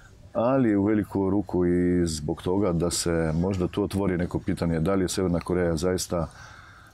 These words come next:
ta zemlja koje, koje se svi podrugivaju, e, sa pravom, da li je to zaista, ovaj, e, nešto što je potpuno drugačije od, e, ne znam, od, od evropskih zemalja ili od ostalih zemalja na svetu,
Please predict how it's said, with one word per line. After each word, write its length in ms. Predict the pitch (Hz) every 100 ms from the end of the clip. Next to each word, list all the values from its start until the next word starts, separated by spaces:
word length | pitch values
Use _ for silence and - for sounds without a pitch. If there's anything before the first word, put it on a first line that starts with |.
| - -
ta 160 | 101
zemlja 340 | 90 98 92 80
koje, 320 | - 87 87
koje 220 | - 87
se 120 | -
svi 220 | - 101
podrugivaju, 1040 | - 90 87 82 92 87 85 82 82 80 76
e, 400 | - - 80 78
sa 160 | - -
pravom, 460 | 90 92 117 123 107 -
da 180 | 85 87
li 100 | 87
je 80 | 80
to 160 | 85
zaista, 440 | 80 87 85 - 78
ovaj, 280 | 80 78
e, 80 | 78 80 - - - - - - - 80 76 80
nešto 340 | 82 92 87 -
što 140 | -
je 40 | 85
potpuno 340 | 92 - 85
drugačije 560 | 78 80 90 - 85 78
od, 120 | 76 - 78
e, 40 | 78 76 73 73 76 76
ne 100 | 80
znam, 260 | 82 - 78
od, 220 | 78 - -
od 180 | - 87
evropskih 440 | 98 92 - 90
zemalja 520 | 82 90 87 87 80 78
ili 200 | 78 80
od 100 | 85
ostalih 340 | 87 85 85
zemalja 360 | 82 85 87 78
na 100 | 82
svetu, 400 | - 101 127